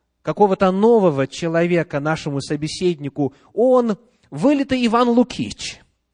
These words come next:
И тогда, коль скоро Иван Лукич известен, становится понятно, какой же он, вот тот самый новый человек,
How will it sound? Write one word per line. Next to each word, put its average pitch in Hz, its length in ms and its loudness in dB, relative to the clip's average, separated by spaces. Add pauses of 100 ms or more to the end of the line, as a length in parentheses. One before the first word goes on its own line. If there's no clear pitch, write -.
(180)
И 160 140 2
тогда, 190 640 2
коль 190 160 2
скоро 180 340 0
Иван 175 200 2
Лукич 160 420 0
известен, 190 760 0
становится 180 400 -6
понятно, 165 560 -2
какой 233 520 0
же 170 200 0
он, 170 420 2
вот 139 220 -6
тот 190 200 -2
самый 170 440 -4 (240)
новый 165 640 0
человек, 151 920 -4